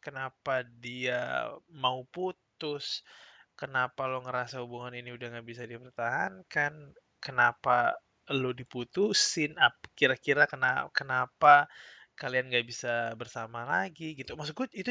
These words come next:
ceritakan semua ke temen-temen baik lo katakanlah.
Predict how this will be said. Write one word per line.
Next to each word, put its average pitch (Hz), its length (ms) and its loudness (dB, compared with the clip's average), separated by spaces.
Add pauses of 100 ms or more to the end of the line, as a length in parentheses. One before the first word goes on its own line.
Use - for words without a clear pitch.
ceritakan 165 480 -8
semua 180 320 -10
ke 170 80 -8
temen-temen 147 480 -12
baik 131 320 2
lo 139 160 4
katakanlah. 85 520 -10